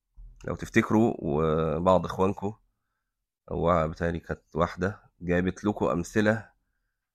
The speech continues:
عن العشرة، عن ال-، الناس الأغنياء في العشرة المبشرين بالجنة، إزاي كانت حياتهم عاملة، مع إن هم أغنياء. فشوفوا الأثر ده جميل إزاي. "كان صلى الله عليه وسلم وأصحابه يجوعون من غير عوز."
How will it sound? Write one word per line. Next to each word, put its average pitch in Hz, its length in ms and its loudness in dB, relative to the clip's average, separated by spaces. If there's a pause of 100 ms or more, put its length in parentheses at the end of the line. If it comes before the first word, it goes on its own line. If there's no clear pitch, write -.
(500)
عن 82 260 -2
العشرة، 92 680 2
عن 85 180 0
ال-، 82 240 -2
الناس 85 360 -2
الأغنياء 87 520 2
في - 80 -10
العشرة 82 240 2
المبشرين 87 320 -4
بالجنة، 92 340 -2
إزاي 95 180 -2
كانت 95 160 -8
حياتهم 90 420 0
عاملة، 82 300 0 (840)
مع 82 140 2
إن 82 120 2
هم 107 260 6
أغنياء. 113 520 4 (1500)
فشوفوا 101 380 -2
الأثر 95 300 4
ده 98 100 4
جميل 95 280 2
إزاي. 92 360 -4 (1300)
"كان 98 220 6
صلى 85 220 2
الله 98 320 6
عليه 90 180 4
وسلم 87 360 2
وأصحابه 82 640 2
يجوعون 90 560 2
من 92 180 4
غير 98 360 2
عوز." 87 400 0